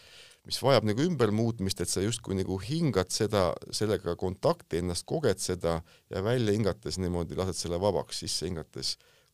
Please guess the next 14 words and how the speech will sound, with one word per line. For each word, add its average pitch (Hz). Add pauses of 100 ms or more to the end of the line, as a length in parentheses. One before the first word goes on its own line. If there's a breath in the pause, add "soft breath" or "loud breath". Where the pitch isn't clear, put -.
(120)
koged 135
seda 80 (140)
tunnet, 110
mida 73
sa 87
tunned, 92
välja 90
hingates 78
lased 85
vabaks. 85
Siis -
tuleb 117
tähelepanu 87
südame 73